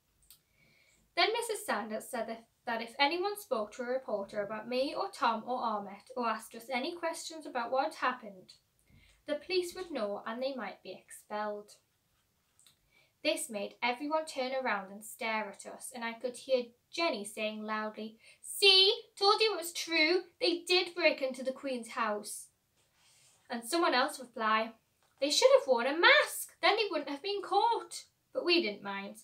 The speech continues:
and Josie and Tom even started acting like famous people and began waving at everyone. But as we were leaving the assembly hall, Brendan the bully pushed past us and whispered,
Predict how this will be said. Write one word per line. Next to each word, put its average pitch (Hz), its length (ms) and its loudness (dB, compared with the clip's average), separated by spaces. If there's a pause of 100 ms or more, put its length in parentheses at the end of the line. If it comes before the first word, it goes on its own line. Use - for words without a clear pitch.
(140)
and 285 160 -4
Josie 349 340 -2
and 381 120 -6
Tom 220 260 0
even 302 260 -10
started 247 440 0
acting 208 320 -8
like 247 240 -6
famous 302 340 -2
people 208 380 -12
and 226 120 -12
began 254 360 -4
waving 277 400 -4
at 208 100 -8
everyone. 220 360 -8 (1700)
But 320 80 6
as 381 180 6
we 415 80 -2
were 415 160 0
leaving 240 340 -2
the 233 120 -10
assembly 254 480 -4
hall, 202 340 -4
Brendan 247 360 0
the 370 80 -2
bully 208 280 -4
pushed - 380 -6
past 214 320 -6
us 220 200 -8
and 226 140 -2
whispered, 220 520 -8